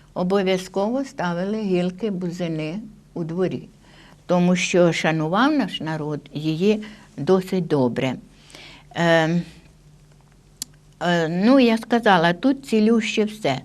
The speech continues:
Також, е, кропива заслуговує на дуже велику увагу. Як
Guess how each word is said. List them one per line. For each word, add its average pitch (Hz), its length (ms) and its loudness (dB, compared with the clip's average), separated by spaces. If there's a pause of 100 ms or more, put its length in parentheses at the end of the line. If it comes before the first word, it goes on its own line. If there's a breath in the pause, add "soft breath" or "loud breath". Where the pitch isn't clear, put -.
(540 loud breath)
Також, 269 580 2 (120)
е, 190 360 2 (360)
кропива 196 600 -2 (220)
заслуговує 214 1000 -4 (340 loud breath)
на 165 200 -4
дуже 202 400 -2
велику 175 460 -4
увагу. 139 640 -6 (480 loud breath)
Як 202 420 2